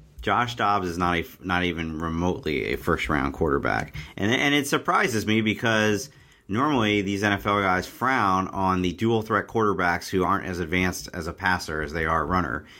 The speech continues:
And that's basically who he is. I mean, he,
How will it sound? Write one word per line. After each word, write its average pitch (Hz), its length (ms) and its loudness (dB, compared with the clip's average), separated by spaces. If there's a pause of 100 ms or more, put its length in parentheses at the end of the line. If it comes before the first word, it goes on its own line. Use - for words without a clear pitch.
(140)
And 90 140 -6
that's 110 180 0
basically 95 800 0 (360)
who 104 180 2
he 87 220 2
is. 85 360 -2
I 60 80 -6
mean, 82 160 -2
he, 90 420 4